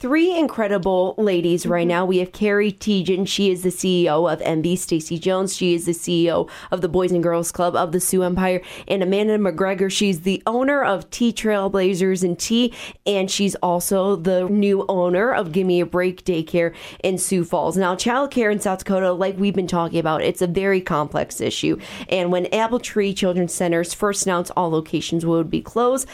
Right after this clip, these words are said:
Speaker 1: M B and the Boys and Girls Club did step up right away to help this organization. Now, Stacy, can you explain what kind of childcare services that the Boys and Girls Club provides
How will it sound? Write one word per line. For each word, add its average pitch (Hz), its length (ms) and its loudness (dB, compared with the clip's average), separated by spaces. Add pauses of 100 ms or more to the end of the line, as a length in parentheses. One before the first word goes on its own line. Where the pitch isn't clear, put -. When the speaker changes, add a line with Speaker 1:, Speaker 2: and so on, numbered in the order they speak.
(260)
Speaker 1:
M 226 220 0
B 262 240 2
and 214 140 0
the 202 60 0
Boys 185 280 0
and 180 100 2
Girls 160 380 0
Club 165 320 -2
did 202 240 -2
step 190 320 -2
up 165 260 -2 (220)
right 190 240 0
away 165 400 2
to 165 320 2
help 175 480 -2
this 160 480 -2
organization. 160 680 2
Now, 147 100 0
Stacy, 247 580 0 (540)
can 254 180 2
you 349 120 2
explain 208 460 -2
what 185 140 -2
kind 180 200 -2
of 170 80 0
childcare 165 480 0
services 156 640 0
that 156 220 0
the 156 60 -4
Boys 170 260 0
and 165 80 0
Girls 156 300 0
Club 151 320 -4
provides 147 580 -2